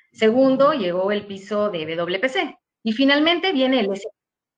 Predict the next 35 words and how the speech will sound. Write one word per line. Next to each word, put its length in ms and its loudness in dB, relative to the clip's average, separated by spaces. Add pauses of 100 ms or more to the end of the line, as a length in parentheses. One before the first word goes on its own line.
(200)
cuyo 280 4
núcleo, 720 -2
cuyo 160 -6
material, 540 -2
eh, 380 -6
central 560 -2
está 260 2
hecho 260 0
a 60 2
base 240 0
de 120 2
piedra 360 0
y 60 -2
de 100 0
plástico. 460 -4 (800)
Entonces, 260 -4
como 140 -4
podemos 480 4
ver, 400 4 (160)
eh, 340 2
dentro 300 4
de 80 4
las 100 2
ventajas 440 0
más 200 2
importantes 600 -2
de 80 0
este 220 0
piso 360 -2
que 120 -6
se 120 -4
pone 240 0
de 100 0
manera 300 0
flotante 760 0